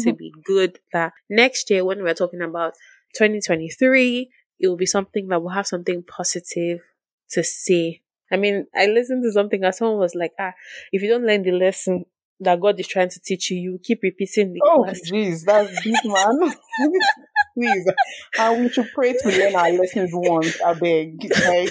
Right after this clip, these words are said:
Speaker 2: that's another prayer point. Because, oof.
Speaker 1: You just pray.
Speaker 2: Yeah.
Speaker 1: You just pray that just learn your lesson at once. Because they say, "Ah, you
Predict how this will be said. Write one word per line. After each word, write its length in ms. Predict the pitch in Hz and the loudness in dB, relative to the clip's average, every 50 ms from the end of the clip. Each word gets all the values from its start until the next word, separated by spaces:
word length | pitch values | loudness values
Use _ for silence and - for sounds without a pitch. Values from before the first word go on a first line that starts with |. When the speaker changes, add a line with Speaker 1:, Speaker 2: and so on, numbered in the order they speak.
| - 185 | -2 -2
Speaker 2:
that's 300 | 220 226 240 233 240 214 | 0 2 0 0 0 0
another 420 | 208 185 180 190 196 185 202 - - - 440 | 0 0 2 0 0 0 0 -4 -4 -4 -4
prayer 260 | 233 - - 170 180 | -2 0 2 0 0
point. 420 | - - 196 175 160 156 160 156 - _ - 494 - - - | 0 -2 0 0 0 0 -2 -6 -10 _ -10 -10 -10 -10 -14
Because, 380 | 180 180 - 208 185 180 175 180 | -12 -6 -2 0 0 0 0 -2
oof. 160 | 220 269 311 349 | -2 -2 0 0
Speaker 1:
You 460 | 339 339 339 339 339 330 330 339 349 | 0 0 0 0 0 0 0 0 -2
just 120 | 349 349 - _ _ | -2 -4 -8 _ _
pray. 400 | - 339 330 330 339 339 330 320 - _ _ _ - 349 359 - - - - - 190 | -4 -2 0 0 0 0 0 -2 -4 _ _ _ -4 -2 -2 -2 -2 -8 -8 -4 -2
Speaker 2:
Yeah. 480 | - 165 165 160 151 151 151 156 202 226 214 _ _ _ _ - - | 0 0 2 2 2 2 2 2 0 -2 -4 _ _ _ _ -12 -6
Speaker 1:
You 100 | 226 233 | -2 0
just 400 | 247 254 254 277 - - _ - | 0 0 0 -2 -10 -10 _ 0
pray 160 | 220 208 196 | 2 2 4
that 240 | 175 185 170 160 - 165 | 4 4 2 2 2 2
just 220 | 190 208 214 - - | 2 2 2 2 2
learn 220 | 185 180 180 175 175 | 4 4 4 4 4
your 120 | 170 160 | 2 2
lesson 520 | 160 156 156 165 160 - - - 165 - - | 2 2 0 0 -2 -4 -12 -12 -12 -8 -4
at 180 | - 151 156 - | -2 -2 -2 -2
once. 480 | - 175 170 160 151 156 160 165 - - _ - | -2 0 0 2 0 0 -2 -4 -8 -12 _ -6
Because 220 | 196 - 208 190 | 0 2 2 2
they 80 | 190 190 | 2 -2
say, 180 | 185 - 226 214 | -2 0 -2 0
"Ah, 80 | 214 202 | 2 2
you 220 | 185 180 175 180 | 0 0 -2 -6